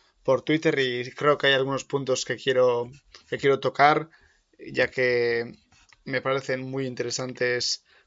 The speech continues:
muchas cosas de Ramón. Y bueno, voy a, voy a ir con ello. Y también decir que si, que para los que escuchéis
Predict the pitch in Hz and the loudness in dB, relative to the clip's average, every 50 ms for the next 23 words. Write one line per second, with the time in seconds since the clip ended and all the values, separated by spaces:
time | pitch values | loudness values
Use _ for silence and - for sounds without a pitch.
0 | _ - 135 135 131 135 127 - - - 120 120 123 120 113 123 123 123 123 120 | _ -8 -6 -2 -2 -2 -2 -4 -6 -8 -8 -8 -8 -6 -4 -2 0 2 2 2
1 | 117 120 120 127 135 143 151 156 156 _ _ _ _ _ _ _ _ _ _ _ | 0 -2 -4 -6 -6 -6 -6 -8 -10 _ _ _ _ _ _ _ _ _ _ _
2 | _ _ _ _ _ - 139 127 123 123 120 117 120 120 - - 151 139 - - | _ _ _ _ _ -10 -8 -6 -4 -4 -4 -4 -4 -6 -6 -12 -20 -20 -20 -20
3 | - 127 123 123 120 117 117 117 117 117 117 117 117 123 139 139 - _ _ 135 | -10 -6 -4 -2 -2 0 -2 -2 -4 -4 -8 -10 -14 -20 -20 -20 -20 _ _ -4
4 | 131 131 123 120 117 117 117 117 117 - - - - 123 123 131 147 160 170 165 | -4 0 0 0 0 0 -2 -2 -6 -8 -12 -14 -10 -6 -4 -2 0 -2 -2 -4
5 | - _ _ _ _ _ _ _ _ _ _ _ _ _ _ _ _ _ _ _ | -8 _ _ _ _ _ _ _ _ _ _ _ _ _ _ _ _ _ _ _
6 | _ _ - - 147 139 139 147 156 156 151 139 - - 156 165 160 - 147 127 | _ _ -6 -4 -2 0 0 2 4 4 4 4 6 6 6 6 6 4 0 0
7 | - 131 127 127 131 127 - _ - - - _ - 131 120 - - 123 123 120 | 0 0 0 0 0 -2 -4 _ -20 -20 -20 _ -4 -4 -4 -2 0 0 0 0
8 | 117 - - - 123 120 120 120 117 - - - 123 113 - 143 143 147 147 143 | 0 -2 0 0 2 2 2 0 0 -4 -6 -6 -6 0 2 2 4 4 2 0
9 | - - | -4 -8